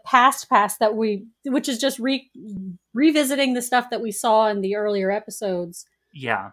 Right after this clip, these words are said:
Speaker 1: Um, we just know that Pinocchio went through and his father, instead of doing what the Blue Fairy asked,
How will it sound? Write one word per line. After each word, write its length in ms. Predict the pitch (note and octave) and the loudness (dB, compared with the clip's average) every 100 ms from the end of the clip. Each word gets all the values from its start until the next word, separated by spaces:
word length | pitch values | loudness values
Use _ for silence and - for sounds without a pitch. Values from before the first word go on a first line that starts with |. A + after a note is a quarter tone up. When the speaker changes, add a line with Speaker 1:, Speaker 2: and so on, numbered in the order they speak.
| _ | _
Speaker 1:
Um, 340 | B3 A#3 A3 A3 | 0 2 2 2
we 140 | C4 | 2
just 200 | A#3+ C4 | 4 2
know 140 | C4+ A#3+ | 4 2
that 180 | A#3 - | 0 -2
Pinocchio 560 | A#3+ A3+ A#3 B3 A3 | 0 0 0 0 2
went 300 | G#3 G#3+ G#3 - | 2 0 -6 -6
through 500 | G#3 G3+ F#3+ F#3+ F#3 _ _ _ _ _ | 0 2 2 0 -4 _ _ _ _ _
and 380 | A#3 A3+ G#3+ G#3+ | 0 2 2 0
his 240 | A#3+ C4 - | 0 0 4
father, 400 | A#3+ A#3 A3+ G#3 | 4 4 2 0
instead 460 | A3 - B3 A#3+ | -2 -2 4 4
of 140 | A#3 F#3+ | 4 0
doing 260 | A#3 A3+ | 0 0
what 160 | A3+ - | -4 -4
the 80 | G3+ | -4
Blue 200 | G3+ G#3+ | -2 -2
Fairy 320 | A3 G3+ G3 | 0 0 0
asked, 580 | A#3 A3 G3 G3 - | -2 0 0 -4 -14